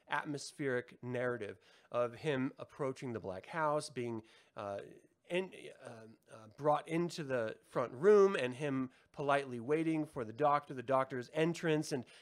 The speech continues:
and them just sort of spending the early hours of the morning into the early morning, talking,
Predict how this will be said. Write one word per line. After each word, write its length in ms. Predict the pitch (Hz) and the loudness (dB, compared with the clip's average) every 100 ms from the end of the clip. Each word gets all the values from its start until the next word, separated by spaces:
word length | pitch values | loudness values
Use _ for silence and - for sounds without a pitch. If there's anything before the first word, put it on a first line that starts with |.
| - | -8
and 160 | 131 147 | -2 2
them 160 | 160 | 2
just 240 | 151 147 - | 2 -4 -2
sort 200 | 156 139 | -2 -2
of 80 | 127 | -4
spending 680 | - - 147 175 151 135 | -8 -2 0 2 2 0
the 240 | 120 117 - _ | 0 0 -2 _
early 400 | 151 165 185 170 | 2 2 2 2
hours 320 | 143 151 139 | 4 4 4
of 80 | 131 | 0
the 60 | 127 | 0
morning 400 | 127 127 123 127 | 2 2 2 0
into 320 | 131 127 147 | -2 -2 -2
the 100 | 123 | -4
early 340 | - 143 156 123 | -2 0 2 2
morning, 460 | 110 107 101 107 107 _ _ _ _ _ _ _ _ _ | 2 0 -2 -6 -10 _ _ _ _ _ _ _ _ _
talking, 540 | - 175 190 202 196 | -2 2 2 2 -6